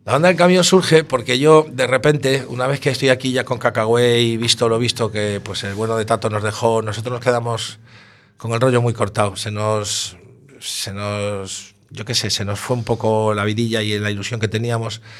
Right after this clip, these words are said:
Cada uno tiró por su lado y, y yo me fui a Madrid. Me fui a Madrid,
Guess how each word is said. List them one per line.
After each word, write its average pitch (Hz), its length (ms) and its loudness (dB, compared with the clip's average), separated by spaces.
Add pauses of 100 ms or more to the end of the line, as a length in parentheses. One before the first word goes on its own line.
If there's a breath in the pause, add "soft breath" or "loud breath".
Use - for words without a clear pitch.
(460 loud breath)
Cada 123 240 2
uno 127 200 2
tiró 120 200 4
por 110 140 0
su 117 140 -2
lado 120 720 4
y, 107 500 -6 (240)
y 127 60 -2
yo 123 120 4
me 113 80 2
fui 113 100 2
a 98 60 4
Madrid. 95 280 0 (520)
Me 101 80 -10
fui 123 120 -2
a 120 40 2
Madrid, 135 400 4